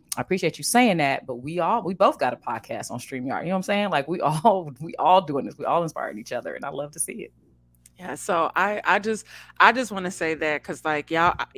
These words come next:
Speaker 2: I don't think y'all realized it, but y'all really did pour into me.
Speaker 1: Yay.
Speaker 2: And I like being able to give people their flowers and things, you know, in real time because it does mean a lot. And I was so happy that you texted me that one. You was like, "You wanna go to this?" I was like, "Tangerine don't never call me go nowhere." Shit, yes I am.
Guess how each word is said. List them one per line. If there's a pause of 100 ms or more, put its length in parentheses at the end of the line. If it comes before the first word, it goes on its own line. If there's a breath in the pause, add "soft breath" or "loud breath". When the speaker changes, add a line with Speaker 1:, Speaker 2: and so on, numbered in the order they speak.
(140)
Speaker 2:
I
don't
think
y'all
realized
it,
but
y'all
really
did
pour
into
me. (300 loud breath)
Speaker 1:
Yay.
Speaker 2:
And
I
like
being
able
to
give (260 soft breath)
people
their
flowers
and
things, (220)
you
know,
in
real
time
because
it
does
mean
a
lot.
And (280 loud breath)
I
was
so
happy
that
you
texted
me
that
one.
You
was
like,
"You
wanna
go
to
this?"
I
was
like,
"Tangerine
don't
never
call
me
go
nowhere."
Shit,
yes
I
am.